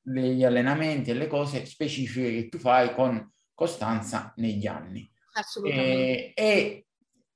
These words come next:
Speaker 1: so che questo messaggio può scoraggiare, perché appunto tante persone sono dentro solo per l'obiettivo, esclusivamente, soprattutto ragazzi. Però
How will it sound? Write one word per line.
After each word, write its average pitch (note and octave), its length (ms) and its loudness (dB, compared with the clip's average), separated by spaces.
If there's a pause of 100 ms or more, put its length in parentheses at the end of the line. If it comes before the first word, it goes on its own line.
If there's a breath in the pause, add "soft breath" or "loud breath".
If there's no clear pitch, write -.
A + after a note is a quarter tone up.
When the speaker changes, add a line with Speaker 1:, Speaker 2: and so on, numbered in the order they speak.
(140)
Speaker 1:
so A3+ 200 4
che E3 100 2
questo D3 280 2
messaggio C#3+ 520 2
può F3 140 2
scoraggiare, C#3 720 4
perché B2 220 -4
appunto D3+ 260 -4
tante D#3+ 240 0
persone C#3+ 440 -2
sono A#2+ 320 -2
dentro D#3+ 560 0
solo F3 480 2
per D3 140 0
l'obiettivo, A#2+ 680 -2
esclusivamente, A2 840 -2
soprattutto A2+ 580 0
ragazzi. A#2 560 4 (640)
Però B3 540 6